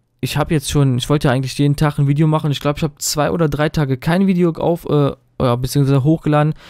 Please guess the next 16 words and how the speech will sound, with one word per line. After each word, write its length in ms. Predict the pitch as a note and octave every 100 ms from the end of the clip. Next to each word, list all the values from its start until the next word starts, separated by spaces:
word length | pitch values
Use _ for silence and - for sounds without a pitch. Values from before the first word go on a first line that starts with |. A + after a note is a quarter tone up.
| - -
weil 100 | C#3
ich 60 |
einfach 180 | D#3+ F3
nicht 240 | D3 -
weiß, 240 | C#3 C#3 C#3
was 220 | D#3+ -
ich 100 | D#3+
hochladen 380 | E3+ - D#3+ D#3
soll. 200 | D3+ E3+ - - -
Denn 160 | C#3+ C3+
Matchmaking 540 | D#3+ - D3+ D3 D3
zocke 220 | - F3+ G#3+
ich 140 | F3+
nicht 140 | F#3
so 160 | - D#3+
oft 300 | F#3+ -